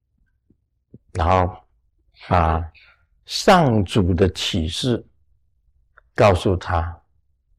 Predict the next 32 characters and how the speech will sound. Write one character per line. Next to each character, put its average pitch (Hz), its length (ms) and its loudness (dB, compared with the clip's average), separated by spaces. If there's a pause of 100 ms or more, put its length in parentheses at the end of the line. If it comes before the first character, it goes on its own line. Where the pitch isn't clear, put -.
(420)
后 139 240 4
来 92 180 6
的 95 100 4
弟 113 240 4
子 90 140 0
把 85 180 -4
它 90 120 2
编 101 340 2
成 90 360 -4 (160)
《古 95 160 2
兰 85 240 -6
经》， 85 240 -8 (1500)
是 - 160 -12
这 113 180 4
样 107 240 4
子 78 180 -4
的。 - 120 -18 (300)
这 98 140 -2
个 90 120 0
穆 117 220 2
罕 90 160 0
默 95 380 0
德 - 240 -6
的， - 320 -14 (1400)
的 87 140 -2
那， 82 240 -4 (200)
他 208 380 6
也 123 180 6
是 131 160 2
一 147 140 4
神 101 280 2
教。 - 400 -2